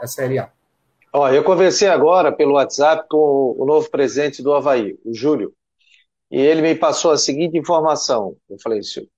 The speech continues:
Speaker 2: perguntando se ele poderia participar do programa, ele disse que infelizmente não pode, e ele me passou a seguinte informação: "Vou emitir uma nota a respeito."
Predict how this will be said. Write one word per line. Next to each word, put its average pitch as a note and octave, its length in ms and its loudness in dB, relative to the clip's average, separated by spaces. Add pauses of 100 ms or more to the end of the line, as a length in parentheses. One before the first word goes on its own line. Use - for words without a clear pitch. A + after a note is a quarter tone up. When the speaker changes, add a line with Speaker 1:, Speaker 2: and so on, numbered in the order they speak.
Speaker 2:
perguntando B2 380 -4
se - 100 -6
ele A2+ 80 -4
poderia A#2+ 500 0
participar A#2+ 420 -2
do A2 100 -4
programa, E3 420 2
ele A#2+ 100 -2
disse A#2+ 220 -6
que B2+ 60 -6
infelizmente A#2 580 -4
não C#3 160 -4
pode, F3+ 500 0 (580)
e B2+ 60 -2
ele D3+ 140 4
me D#3+ 120 2
passou D#3 320 0
a D3 40 0
seguinte D#3+ 320 -6
informação: D3+ 720 -4
"Vou D#3+ 360 2
emitir F#3+ 420 0
uma E3+ 160 2
nota E3 500 0 (120)
a C#3+ 100 0
respeito." C#3+ 640 -4